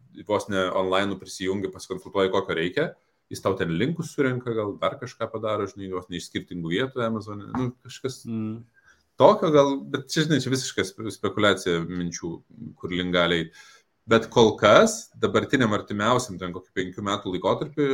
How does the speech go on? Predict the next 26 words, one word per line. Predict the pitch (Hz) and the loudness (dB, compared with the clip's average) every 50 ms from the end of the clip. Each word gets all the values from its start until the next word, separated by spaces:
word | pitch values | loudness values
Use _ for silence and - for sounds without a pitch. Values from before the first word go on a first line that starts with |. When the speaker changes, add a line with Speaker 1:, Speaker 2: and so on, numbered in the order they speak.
| 127 123 120 | 0 -2 -4
Speaker 1:
aš | - - - - - - - 117 110 110 110 110 110 | -6 -10 -16 -16 -18 -14 -12 -10 -8 -8 -8 -6 -4
visiškai | 117 110 - - - - 85 | -4 -6 -6 -8 -12 -10 -8
nematau, | 87 87 85 82 90 85 - | -6 -6 -6 -6 -8 -8 -10
kad | 82 80 - _ _ - - - - - | -10 -12 -12 _ _ -20 -20 -20 -14 -10
pardavėjus | - 80 76 85 87 92 90 87 82 - - | -8 -6 -4 -2 -2 0 0 0 -2 -4 -6
keistų | - 92 90 87 85 - - 82 78 80 85 90 90 | -4 -2 -2 -2 -4 -8 -10 -10 -8 -8 -6 -4 -2
A | 87 87 | -2 -2
I, | 87 - - | -4 -4 -8
nes | 92 90 - - _ _ _ _ | -10 -12 -12 -14 _ _ _ _
kol | 98 92 92 | -6 -2 0
kas | 123 135 127 127 135 | 2 2 2 2 0
yra | 120 107 | 0 2
labai | 107 113 110 113 113 131 131 131 123 127 131 - _ _ _ _ _ | 2 2 0 0 2 4 4 4 4 2 -2 -10 _ _ _ _ _
nemalonus | 107 104 104 104 107 107 107 107 107 107 107 107 107 104 104 104 101 104 110 113 107 - - | -8 -6 -4 -2 -2 -2 -2 -2 0 0 0 0 0 -2 -2 -2 -2 -2 -2 -2 -2 -2 -4
jausmas | 101 98 98 92 95 95 92 90 82 | -2 -2 -2 -2 -4 -6 -6 -6 -6
bendrauti | 92 90 90 87 90 92 92 92 - - | -6 -6 -4 -2 0 0 0 -2 -6 -12
su | - - 90 90 90 87 85 - _ _ _ _ _ _ _ | -14 -10 -8 -6 -6 -6 -8 -10 _ _ _ _ _ _ _
dirbtinio | 95 85 78 _ - 92 92 90 | -14 -14 -12 _ -10 -8 -8 -6
intelekto | 87 82 - 90 90 92 95 - - 78 | -8 -6 -4 -2 -2 -2 -2 -4 -8 -10
botu, | 80 78 98 113 135 127 - 117 92 90 | -6 -2 0 0 0 0 0 -2 -2 -2
arba | 92 95 92 92 90 87 85 82 80 - - - - 110 | -2 -2 -2 -2 -2 -2 -2 -4 -6 -10 -16 -18 -16 -16
jis | 104 107 - - 113 | -16 -16 -14 -8 -6
nesupranta | 104 92 - - _ - - 113 143 170 165 120 - | -6 -6 -8 -10 _ -4 -2 -2 -2 -2 -4 -4 -2
tavęs | 113 107 104 98 90 - - - | -2 0 0 -2 -4 -6 -12 -18
iki | _ 98 101 | _ -6 -2
galo. | 98 95 95 95 92 90 | 0 0 0 0 -2 -4